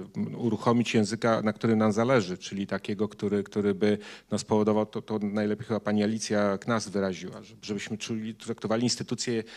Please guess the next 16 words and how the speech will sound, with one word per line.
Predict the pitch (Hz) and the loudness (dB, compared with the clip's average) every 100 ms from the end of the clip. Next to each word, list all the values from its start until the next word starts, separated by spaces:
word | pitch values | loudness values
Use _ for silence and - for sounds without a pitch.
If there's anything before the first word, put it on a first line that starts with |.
| - | -2
niezależnie | 135 131 117 113 113 | 2 6 4 4 2
od | |
ich | 110 | 0
programu, | - 110 110 117 131 | 0 2 4 4 2
jednak | 127 131 120 113 | 2 2 2 -2
jako | 120 117 | -2 0
nasze, | 120 123 - 139 170 - - _ | 2 4 2 0 -2 -10 -20 _
a | 120 | 2
nie | 123 135 | 4 4
ich, | 156 143 - | 2 0 0
prawda, | - 95 92 104 | -6 -6 -2 0
ze | 110 | 0
względu | 104 101 107 104 101 | 0 4 4 4 4
na, | 98 92 | 2 0
na, | 104 98 92 | 0 -2 0
na, | 98 98 | 0 -2